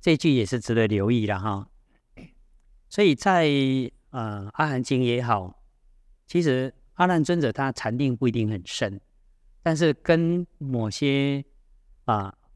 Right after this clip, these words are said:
弟子们啊，在讨论甚深禅定的时候，他也，也能够，嗯，侃侃而谈。好，那对于深般若的话，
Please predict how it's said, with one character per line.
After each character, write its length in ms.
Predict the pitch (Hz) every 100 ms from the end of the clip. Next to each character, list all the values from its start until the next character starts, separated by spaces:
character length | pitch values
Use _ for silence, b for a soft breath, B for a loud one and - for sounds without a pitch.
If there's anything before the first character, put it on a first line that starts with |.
| - - - - - -
弟 140 | 139
子 160 | - 107
们 220 | 107 107
啊， 160 | 104 104
在 180 | 123
讨 200 | 113 117
论 520 | 104 127 123 117 107 107
甚 200 | - 147
深 220 | 127 135
禅 200 | 127 107
定 160 | 110 113
的 100 | 104
时 120 | -
候， 240 | 107 101 98
他 240 | 165 190
也， 380 | 175 113 101 - _ - _ -
也 120 | 110
能 180 | 104 113
够， 360 | 135 117 110 113 _ _ _ _ -
嗯， 200 | 104 95
侃 160 | - 120
侃 180 | 110 98
而 140 | 107
谈。 180 | 104 95 _ _ _ _ _
好， 200 | - 101 - _ _ -
那 80 |
对 180 | 151 175
于 40 | 135
深 220 | 175 160
般 200 | 156 143
若 100 | 113
的 160 | 104
话， 260 | 110 117 104